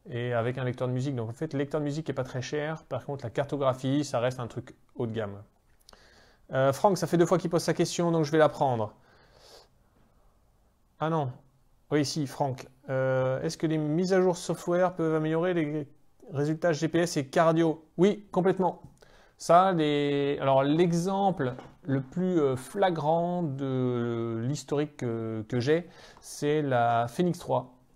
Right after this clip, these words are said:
La Phoenix trois a passé, euh, est sortie au C E S. Alors maintenant, ça doit être le C E S, euh, je sais pas, deux mille quinze. Euh, donc là, on a eu la cinq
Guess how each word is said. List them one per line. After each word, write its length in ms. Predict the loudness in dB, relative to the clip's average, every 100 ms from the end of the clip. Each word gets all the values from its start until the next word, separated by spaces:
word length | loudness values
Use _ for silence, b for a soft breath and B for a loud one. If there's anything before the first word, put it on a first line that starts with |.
| _ _
La 140 | -6 -4
Phoenix 280 | 0 -2
trois 420 | -2 -2 2 2 2
a 160 | 0
passé, 520 | -2 -6 -6 -4 -2 0
euh, 120 | -2
est 40 |
sortie 360 | -4 -6 -4 -4
au 60 |
C 280 | -4 -2 0
E 100 | 2
S. 440 | 2 0 -4 -10 -16 b b b -14
Alors 220 | -6 -4
maintenant, 220 | -4 -4
ça 120 | -6 -6
doit 80 |
être 100 | -8
le 60 | -8
C 220 | -8 -4
E 140 | -2 -2
S, 200 | -4 -8
euh, 100 | -10
je 40 |
sais 60 | -6
pas, 140 | -6
deux 100 | -4
mille 200 | -6 -8
quinze. 520 | -8 -6 -6 -8 -10 -20 b b b b b _ -10
Euh, 800 | -8 -6 -6 -6 -6 -6 -6
donc 220 | -8 -8 -8
là, 80 | -6
on 80 |
a 40 | -4
eu 80 | -6
la 100 | -8
cinq 280 | -8 -10